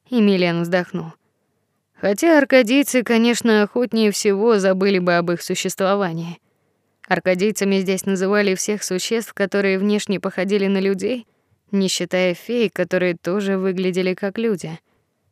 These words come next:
Я вспомнил, как феи и Кассиан сказали мне, что кто-то из моих предков тоже был аркадийцем.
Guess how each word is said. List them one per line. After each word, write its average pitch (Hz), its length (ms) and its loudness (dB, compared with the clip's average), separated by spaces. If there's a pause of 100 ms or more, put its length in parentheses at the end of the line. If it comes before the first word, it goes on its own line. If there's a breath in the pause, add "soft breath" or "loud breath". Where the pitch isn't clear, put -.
(180)
Я 180 280 -2
вспомнил, 180 500 0
как 185 240 -2
феи 226 420 0
и 180 40 -6
Кассиан 220 520 -2
сказали 208 500 -2
мне, 208 280 2
что 190 280 -6
кто-то - 420 -6
из 190 140 0
моих 190 280 0
предков 196 480 -4
тоже 214 360 -2
был 175 200 0
аркадийцем. 175 720 -4